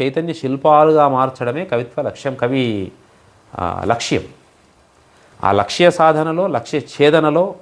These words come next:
గన్నోజు ప్రసాద్, ఆ, విజయం సాధించాడని నేను భావిస్తున్నాను. గన్నోజు ప్రసాద్ వేగం, కవితా రచన వేగం మరింత పుంజుకొని మరింత కవి-, కవిత్వాన్ని వెలువరించాలని కోరుకుంటున్నాను. గన్నోజు ప్రసాద్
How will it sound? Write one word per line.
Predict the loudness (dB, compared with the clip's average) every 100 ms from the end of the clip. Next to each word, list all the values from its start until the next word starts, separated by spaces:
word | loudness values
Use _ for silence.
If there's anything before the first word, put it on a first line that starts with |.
| -4
గన్నోజు | -2 0 -2 -2
ప్రసాద్, | -4 0 2 0 -4 -20 _ _ _ _ _ _ _ _ -10
ఆ, | -6
విజయం | -2 2 2 4
సాధించాడని | 2 2 0 0 0 0
నేను | -4
భావిస్తున్నాను. | -2 -2 -2 -6 -6 -4 -6 -10 -18 _ -8 -4
గన్నోజు | 0 2 0
ప్రసాద్ | 0 -2 0 2 2 4 2 2
వేగం, | 2 2 4 0 -4 _ _ _
కవితా | -6 -4 0 2
రచన | 2 0 -2
వేగం | 0 0 0 -6 -16 _ _ _
మరింత | -2 0 0 0
పుంజుకొని | -2 -2 -4 -4 -4 -6 -6
మరింత | -4 -4 -4
కవి-, | -2 -2 -2 -8 -14 _ _ _
కవిత్వాన్ని | -4 -4 0 0 2
వెలువరించాలని | 0 2 2 0 -2 -2
కోరుకుంటున్నాను. | -2 -2 -4 -8 -10 -10 -12 -18 -10 -2
గన్నోజు | 2 2 2 0
ప్రసాద్ | -2 0 0